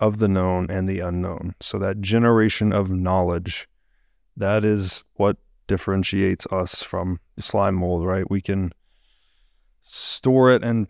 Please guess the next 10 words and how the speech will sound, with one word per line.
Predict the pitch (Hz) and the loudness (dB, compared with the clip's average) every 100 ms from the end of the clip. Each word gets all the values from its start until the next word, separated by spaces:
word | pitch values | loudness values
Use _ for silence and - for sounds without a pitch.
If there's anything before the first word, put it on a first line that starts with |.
| - | -4
talk | - 120 - | 0 2 2
about | 107 101 | 2 2
it | 101 98 | 2 0
in | 104 | 0
a | 101 | 0
way | 101 101 98 | 0 0 0
that, | 98 98 - _ _ _ _ _ | 0 -2 -6 _ _ _ _ _
uh, | 113 101 101 98 - - | -8 -4 -4 -4 -10 0
it | 117 - - | 0 0 -6
cannot, | - 113 110 127 95 - - | -2 2 4 4 2 -2 -12